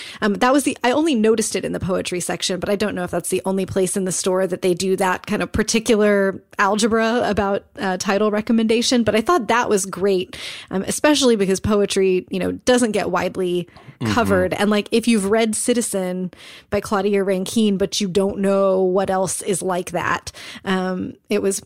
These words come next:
Speaker 1: it would be very useful to, you know, be able to just find your way to the poetry section and get that kind of recommendation. I think it's, like, that store is a famous, successful store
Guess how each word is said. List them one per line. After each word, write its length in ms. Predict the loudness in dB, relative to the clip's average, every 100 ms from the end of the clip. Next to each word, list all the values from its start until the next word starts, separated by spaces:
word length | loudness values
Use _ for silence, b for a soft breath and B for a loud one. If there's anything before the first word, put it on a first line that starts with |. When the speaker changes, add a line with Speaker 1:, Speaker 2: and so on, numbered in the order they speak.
| -4
Speaker 1:
it 120 | -2
would 100 | -2
be 140 | -2
very 260 | -2 -2 -2
useful 560 | -2 -2 -2 -2 -2 -2
to, 360 | -2 0 -2 -4
you 120 | -4
know, 100 | -2
be 160 | 0 0
able 140 | 0
to 80 | -4
just 160 | -6
find 360 | -4 -2 0 0
your 140 | 0
way 240 | -2 -4 -6
to 100 | -6
the 100 | -6
poetry 360 | -6 -6 -6
section 380 | -8 -8 -8 -8
and 120 | -6
get 200 | -6 -6 -6
that 140 | -8
kind 200 | -8 -8
of 80 | -8
recommendation. 760 | -8 -8 -8 -6 -4 -2 0
I 80 | 0
think 180 | 2 2
it's, 220 | 0 -2 -6 -12 _
like, 160 | 2 2 2
that 220 | 2 0
store 340 | 0 2 4 4
is 160 | 2
a 100 | 0
famous, 720 | 0 -2 2 2 2 0 -4 B B -6
successful 600 | -2 0 0 -2 -2 -4
store 520 | -2 0 0 -2